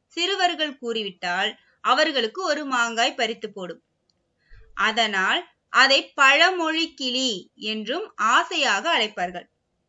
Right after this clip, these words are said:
பழமொழி அப்படின்னா என்ன அப்படின்னு பாத்தீங்கன்னா, பழமொழிகள் என்பவை நம் முன்னோர்கள் தங்கள் அனுபவத்தின் மூலம் உணர்ந்து கூறிய மொழிகள்.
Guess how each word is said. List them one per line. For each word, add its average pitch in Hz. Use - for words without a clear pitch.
பழமொழி 302
அப்படின்னா 233
என்ன 214
அப்படின்னு 214
பாத்தீங்கன்னா, 196
பழமொழிகள் 262
என்பவை 214
நம் 339
முன்னோர்கள் 254
தங்கள் 302
அனுபவத்தின் 359
மூலம் 233
உணர்ந்து 302
கூறிய 294
மொழிகள். 202